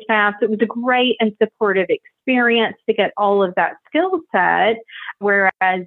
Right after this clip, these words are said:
therapists may not always have those opportunities or skill sets. So to be honest, that it just clicked well. I enjoyed doing that type of therapy. I knew right away there was a need for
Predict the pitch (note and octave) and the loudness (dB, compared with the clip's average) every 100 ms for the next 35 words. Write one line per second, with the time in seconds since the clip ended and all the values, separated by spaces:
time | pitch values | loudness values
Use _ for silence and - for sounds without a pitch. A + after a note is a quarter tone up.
0 | - A#3 A3 A3+ G#3+ A3 F#3+ F3+ E3+ F#3+ | -2 0 0 0 -2 -2 0 0 0 0
1 | F3+ F3 F3+ - - F3 F3 F3 A3 G#3 | 2 0 -2 -4 -2 -2 0 0 0 0
2 | G#3+ - G#3 F#3+ F3+ F3 F3 F3 D#3 - | -2 0 0 0 0 0 2 0 -2 -4
3 | C3+ E3+ - - - _ - - - - | -4 -4 -4 -6 -8 _ -18 -14 -12 -12
4 | - _ E4 D#4+ D#4+ D#4 D4+ C#4+ - A#3 | -14 _ -2 2 2 2 0 -4 -8 -8
5 | - D#4+ D#4+ E4 C#4+ D#4+ F#4 G4 G4 D#4+ | -2 0 0 0 0 0 0 0 0 -2
6 | - G3+ G3 A3 - G3+ - - G#3+ G3+ | -2 0 2 0 -2 -6 -6 -2 -2 -2
7 | A#3+ A#3+ A#3+ A#3+ A#3+ G#3+ G#3 G3 G3+ F#3+ | -2 2 2 2 2 2 0 0 0 2
8 | G3+ G3 G3 - - _ - G#3 G3+ G3 | 2 2 0 -4 -20 _ 0 0 2 0
9 | F#3+ - G3 - F3+ - F#3+ F#3 F3 F3+ | 0 -2 -2 -2 -6 -2 0 2 2 0
10 | F3 F3+ F#3 G#3 - - - - A#3 A#3 | -2 -2 -2 -4 -8 -18 -16 -4 0 2
11 | A#3 A#3 G#3+ G#3 G3+ G3+ F#3+ G3 F#3+ F#3+ | 4 2 2 2 2 2 2 2 2 2
12 | F#3+ F#3+ G3 G3 F3 F3 D#3+ E3+ E3 E3+ | 0 -2 -2 0 2 2 0 2 0 2
13 | F3+ A#3 F#4+ E4 G3+ F3+ F3 F3+ - - | 0 2 2 2 2 2 2 0 -4 -10
14 | - - A3 | -14 -6 -2